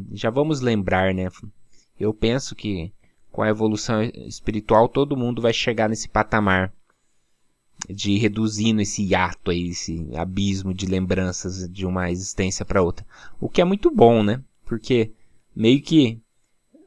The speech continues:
atualmente no nosso estágio, pelo menos no meu, comecei do zero. É como se desse um reset, né?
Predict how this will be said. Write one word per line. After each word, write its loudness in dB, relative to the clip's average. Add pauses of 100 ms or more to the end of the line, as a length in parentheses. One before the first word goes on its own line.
(160)
atualmente 4
no 2
nosso 4
estágio, 6
pelo 0
menos 0
no 4
meu, 8
comecei 4
do 0
zero. 8 (560)
É -4
como 0
se 0
desse 4
um 2
reset, 6
né? -4